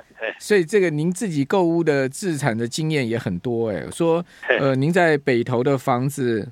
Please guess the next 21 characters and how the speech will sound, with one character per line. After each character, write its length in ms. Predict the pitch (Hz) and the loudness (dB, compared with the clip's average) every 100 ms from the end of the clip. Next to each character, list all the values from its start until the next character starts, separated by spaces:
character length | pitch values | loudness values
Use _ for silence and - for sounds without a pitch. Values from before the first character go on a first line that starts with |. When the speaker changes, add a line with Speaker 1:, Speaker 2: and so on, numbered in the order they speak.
| _ | _
Speaker 2:
哦， 180 | - 101 113 _ | -14 -14 -14 _
这 120 | - 143 | -6 -2
个 120 | 120 | -2
其 220 | - 147 | 0 -2
实 180 | 147 147 | 0 0
在 420 | 160 147 139 135 131 131 - | 2 2 2 2 2 -2 -4
一 100 | 190 | -4
九 200 | 151 135 | 0 2
九 180 | 135 104 | 2 -2
四 160 | 151 | -2
年 160 | 131 117 | -2 -2
买 160 | 104 | -4
下 240 | 101 131 113 | -2 0 0
一 80 | 127 | -2
手 220 | 139 131 | -2 0
预 140 | 127 | 0
售 180 | 117 120 | -2 -2
屋， 240 | 110 113 - - - _ - | -2 -4 -8 -20 -20 _ -10
哦， 200 | 107 104 | -6 -6
这 140 | - 156 | -2 0
个 240 | 127 127 | 0 -2